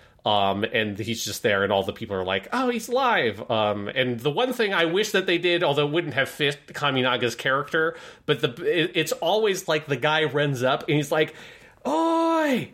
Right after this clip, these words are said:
Like, "Hey!" Like, from a distance, he's, like, running through a field, and, like, "Hayata, you're okay!" Um, and you're like, "How has nobody ever figured out that this guy is Ultraman?" That every time they get in a fight, Hayata seemingly is killed. Ultraman shows up, kills the monster,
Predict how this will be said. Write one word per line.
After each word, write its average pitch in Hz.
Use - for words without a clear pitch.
Like, 214
"Hey!" 320
Like, 175
from 185
a 170
distance, 185
he's, 170
like, 160
running 160
through 160
a 151
field, 160
and, 156
like, 147
"Hayata, 311
you're 285
okay!" 277
Um, 151
and 151
you're 147
like, 147
"How 165
has 165
nobody 160
ever 160
figured 160
out 156
that 143
this 151
guy 143
is 185
Ultraman?" 131
That 143
every 156
time 147
they 143
get 147
in 143
a 147
fight, 135
Hayata 156
seemingly 165
is 151
killed. 147
Ultraman 156
shows 156
up, 151
kills 160
the 151
monster, 147